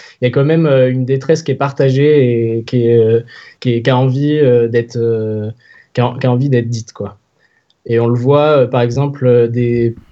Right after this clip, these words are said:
pas mal d'étudiants, euh, nous envoient, euh, enfin, nous mettent en copie ou nous envoient des cas de mails collectifs qu'ils envoient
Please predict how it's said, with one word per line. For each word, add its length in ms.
pas 100
mal 200
d'étudiants, 880
euh, 800
nous 260
envoient, 540
euh, 500
enfin, 300
nous 180
mettent 220
en 60
copie 540
ou 80
nous 200
envoient 320
des 160
cas 320
de 340
mails 300
collectifs 500
qu'ils 240
envoient 460